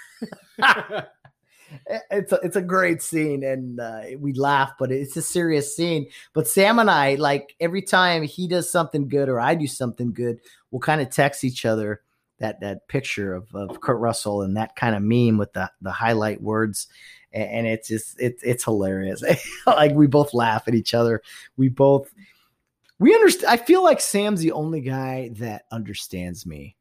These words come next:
Speaker 2: And, and I hope you feel the same way. We have good friends. We have plenty of friends, and we're gonna talk about friends in our next segment here.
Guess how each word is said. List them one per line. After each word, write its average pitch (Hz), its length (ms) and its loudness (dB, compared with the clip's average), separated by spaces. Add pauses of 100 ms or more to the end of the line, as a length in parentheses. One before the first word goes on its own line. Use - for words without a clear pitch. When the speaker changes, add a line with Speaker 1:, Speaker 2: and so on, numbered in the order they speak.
(640)
Speaker 2:
And, 113 200 -4
and 110 200 -6
I 95 120 -8
hope - 340 -8
you 123 160 -4
feel - 300 -6
the 95 80 -12
same 95 360 -4
way. 90 160 -6
We 113 140 0
have 147 220 4
good 160 160 4
friends. 110 400 0
We 110 100 0
have - 140 -4
plenty 131 300 2
of 104 80 -4
friends, 101 260 -4
and 110 80 -2
we're 156 100 2
gonna 139 100 2
talk 123 280 0
about 104 240 -2
friends 101 400 -6 (520)
in 113 120 0
our 104 240 0
next 107 380 0
segment 90 500 -4
here. 90 320 -6